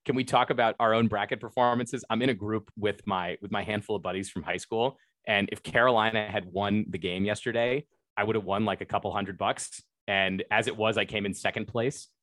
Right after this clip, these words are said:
And so I won, like, I don't know, like, some tens of dollars. And, uh, and I told the guys, I was like, "This is fine. I am totally, I am totally cool with,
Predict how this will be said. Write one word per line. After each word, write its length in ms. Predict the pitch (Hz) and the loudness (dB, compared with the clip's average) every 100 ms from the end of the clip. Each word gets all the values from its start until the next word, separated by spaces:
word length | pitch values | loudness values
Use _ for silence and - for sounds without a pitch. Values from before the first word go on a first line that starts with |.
| _ | _
And 360 | 107 95 90 87 | 0 2 0 -4
so 120 | 110 | -4
I 80 | 98 | -4
won, 260 | 98 98 95 | -2 -2 -2
like, 340 | 87 - - _ - _ _ _ - | -4 -6 -14 _ -20 _ _ _ -6
I 80 | 98 | -4
don't 100 | 98 | -2
know, 120 | 92 | -2
like, 200 | 90 90 | -2 -4
some 260 | - 95 98 | -2 -2 -2
tens 500 | - 101 104 107 107 | -4 -2 0 0 0
of 120 | 98 | 0
dollars. 540 | 101 107 120 170 202 - - _ _ | 2 2 2 2 0 -6 -14 _ _
And, 280 | 117 101 95 | 4 4 6
uh, 240 | 90 87 - 110 | 4 2 -2 -2
and 100 | 107 | 0
I 60 | |
told 220 | 107 110 | 0 0
the 80 | 98 | 0
guys, 320 | 98 95 98 | 0 0 0
I 180 | 98 95 | -2 -4
was 160 | 92 92 | -6 -2
like, 260 | 90 - _ _ - | -2 -4 _ _ -4
"This 160 | 107 | -4
is 80 | 101 - | -6 -12
fine. 460 | - 85 67 - - _ | -4 -4 -4 -14 -20 _
I 100 | 85 | -8
am 120 | 82 80 | -8 -6
totally, 640 | - 113 120 120 120 - _ _ | -2 0 0 0 0 -4 _ _
I 40 | 85 | -14
am 80 | 82 | -8
totally 320 | 107 110 107 | -6 -4 -6
cool 420 | - 92 90 - _ _ | -4 -4 -6 -10 _ _
with, 180 | 92 85 | -10 -10